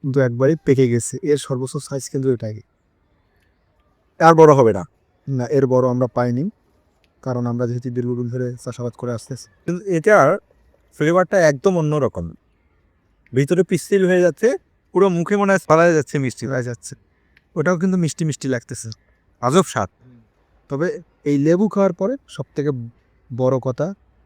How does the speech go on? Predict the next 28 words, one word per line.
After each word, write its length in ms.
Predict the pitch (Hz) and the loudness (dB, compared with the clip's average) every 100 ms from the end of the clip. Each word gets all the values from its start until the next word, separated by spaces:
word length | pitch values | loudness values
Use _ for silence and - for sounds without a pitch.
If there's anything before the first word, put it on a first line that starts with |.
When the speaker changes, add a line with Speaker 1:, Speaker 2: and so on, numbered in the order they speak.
| _ _ _ _ | _ _ _ _
Speaker 1:
অবাক 280 | 147 143 175 | -2 4 4
হয়ে 240 | 131 135 123 | 4 0 -2
যাবেন। 280 | 117 107 101 _ _ _ _ _ _ _ _ | -4 -8 -10 _ _ _ _ _ _ _ _
এই 100 | 131 | -6
জন্যই 280 | 127 143 160 | -2 0 0
হয়তো 280 | 147 131 147 | 0 -2 -2
অনেকেই 360 | 135 131 147 151 | -2 -2 -4 -6
আজব 400 | 135 131 147 156 - | -4 -4 -2 -2 -4
ফল 180 | 143 143 | -6 -4
বলে। 260 | 135 165 | -4 -4
Speaker 2:
তিনিও 300 | 226 175 185 | -4 -4 0
অনেকবার 360 | 175 165 151 165 | 0 0 -2 -2
আমাকে 260 | 160 156 | 0 -2
বলছেন, 460 | 151 139 127 131 156 - _ _ 123 | -2 -2 -2 -4 -6 -12 _ _ -14
আজকে 240 | 127 160 | -6 -2
এটাই 160 | 151 165 | 0 0
ট্রাই 180 | 143 117 | -2 -2
করবো। 220 | 113 107 | -2 -2
দর্শক, 360 | 120 123 160 - _ _ _ _ _ _ _ - | -2 0 -2 -2 _ _ _ _ _ _ _ -6
যারা 420 | 117 139 175 202 | 0 4 6 4
ইয়ার 280 | 170 170 202 | 4 4 4
মামু 180 | 208 202 | 4 0
নার্সারিতে 480 | 170 - 143 123 | 0 0 -2 0
আসবেন, 300 | 123 95 98 | -2 -2 -6
আমি 160 | 107 147 | -4 -4
মনে 200 | 170 175 | -4 -6
করি 200 | 180 196 | -4 -4
যে 200 | 196 214 | -2 -4